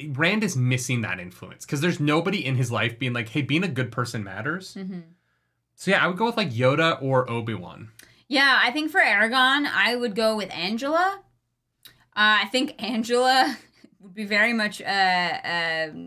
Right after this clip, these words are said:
Speaker 2: needed force for good in this world. Um, uh, e-, especially in, in, like, her, like, very strange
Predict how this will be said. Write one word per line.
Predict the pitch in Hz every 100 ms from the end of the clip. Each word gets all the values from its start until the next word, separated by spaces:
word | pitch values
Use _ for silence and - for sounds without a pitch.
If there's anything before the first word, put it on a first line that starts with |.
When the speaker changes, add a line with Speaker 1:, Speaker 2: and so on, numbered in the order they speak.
| - 175
Speaker 2:
needed | 185 180 196 208 208 196 240
force | 196 208 -
for | 190
good | 202 247 277 -
in | 233 202
this | 220 190
world. | 208 294 330 - - - -
Um, | 214 214 220 214 196 -
uh, | 202 202 -
e-, | 233 170
especially | 294 440 440 480 415
in, | 269
in, | 120 285 269
like, | 262 247 - _ _ _ _
her, | - 320
like, | 311 277
very | 202 220 254 269 285
strange | - - - - 233 226 233 233 233 -